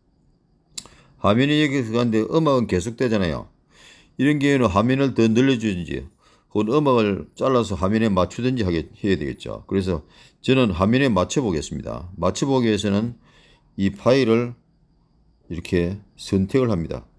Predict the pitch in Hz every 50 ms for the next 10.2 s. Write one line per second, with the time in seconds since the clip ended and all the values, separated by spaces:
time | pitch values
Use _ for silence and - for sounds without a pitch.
0 | _ _ _ _ _ _ _ _ _ _ _ _ - - - 90 87 85 - 131
1 | 123 117 110 101 92 - - 78 73 76 - - 117 101 - - 90 87 82 -
2 | - 76 62 62 80 95 110 117 _ _ _ - _ _ _ _ - - _ _
3 | _ _ _ - - 135 131 - 147 135 135 135 135 139 135 131 120 120 123 123
4 | 127 131 131 - _ - _ _ _ _ _ _ _ _ _ - - - 101 110
5 | 117 123 127 131 131 131 131 135 131 - - - - 123 123 135 139 143 127 139
6 | 135 131 120 - - 135 143 151 - - 127 104 85 67 - - - - - -
7 | - - - - - - - - - - _ - - 101 104 104 101 101 110 120
8 | 135 139 135 127 117 - - 107 104 110 113 113 113 101 110 117 113 107 - 107
9 | 101 101 - - - _ _ - - - _ _ _ _ - - - 76 78 80
10 | 82 80 78